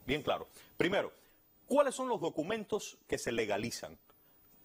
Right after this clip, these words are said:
Es la primera pregunta que habría que hacerse. Respuesta, son aquellos documentos que necesitamos para que surtan efectos en el exterior, fuera de Cuba. Déjenme decirles que si leemos,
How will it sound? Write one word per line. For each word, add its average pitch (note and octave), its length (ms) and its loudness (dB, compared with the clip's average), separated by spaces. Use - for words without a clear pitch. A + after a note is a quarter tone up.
Es C3+ 120 4
la D#3 100 4
primera D#3+ 300 2
pregunta D#3+ 360 0
que B2 80 -2
habría A#2+ 220 2
que B2 60 -2
hacerse. - 400 -4
Respuesta, C#3 600 2
son A3 240 4
aquellos B3+ 320 2
documentos G#3 500 0
que E3 100 -2
necesitamos D#3+ 760 0
para A#2+ 200 0
que G#2+ 100 -2
surtan D#3 460 -2
efectos G3 560 -2
en G2+ 120 -6
el G2 100 2
exterior, A3 540 0
fuera G2+ 320 2
de B2+ 100 0
Cuba. - 280 0
Déjenme G#3 300 0
decirles A#2+ 480 -2
que - 420 0
si - 380 -2
leemos, D3+ 720 0